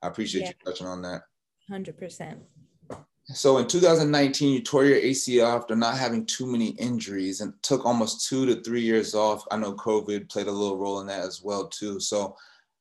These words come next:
Speaker 1: I wanna talk about definitely how did you persevere from that? And also, what was the bubble situation like for you guys? And how did you guys deal with that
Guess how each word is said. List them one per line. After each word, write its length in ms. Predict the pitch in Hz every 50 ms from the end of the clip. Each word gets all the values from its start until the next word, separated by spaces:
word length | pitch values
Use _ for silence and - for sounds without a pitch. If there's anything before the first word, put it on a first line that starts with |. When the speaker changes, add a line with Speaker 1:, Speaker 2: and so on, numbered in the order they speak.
| _ _ _ _ _ -
Speaker 1:
I 80 | - 110
wanna 260 | 113 127 156 156 160
talk 240 | 147 151 151 139 135
about 200 | 131 135 127 117
definitely 240 | 131 131 - 127 120
how 140 | 120 131 131
did 120 | 143 139
you 80 | 135 139
persevere 840 | - - 147 139 - 127 107 98 98 113 123 131 131 123 120 120
from 320 | 120 - - 110 104 104 104
that? 300 | 107 110 120 117 104 -
And 140 | - 110 107
also, 320 | 90 110 110 110 - -
what 140 | 104 113 117
was 120 | 120 123 120
the 100 | 110 95
bubble 360 | 85 82 107 113 107 113 104
situation 600 | - - 104 95 - 98 104 104 101 - 92 92
like 200 | 98 101 98 -
for 120 | - 95 92
you 200 | 92 98 101 98
guys? 300 | 95 92 95 95 92 92
And 100 | 92 95
how 120 | 92 95
did 80 | 90 87
you 80 | 87
guys 200 | 92 92 90 90
deal 180 | - 92 95 92
with 120 | 90 87 -
that 220 | 92 90 82